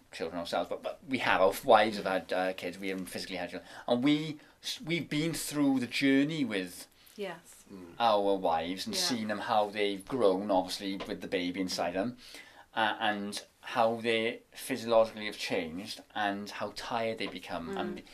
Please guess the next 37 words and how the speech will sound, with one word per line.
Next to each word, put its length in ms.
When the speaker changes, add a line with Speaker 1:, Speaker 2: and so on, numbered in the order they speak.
Speaker 1:
you 100
know, 300
and 320
now 640
the, 140
the 100
babies 340
are, 60
are 100
here, 300
the 60
kids 180
are 60
here. 340
But 180
interesting, 500
uh, 60
point 360
you 60
made 240
about 240
lifting 480
weights. 500
Again, 280
it 80
comes 240
back 240
to 100
women, 240
should, 260
should 240
they 40
lift 240
weights, 260
blah, 300
blah, 20
blah, 20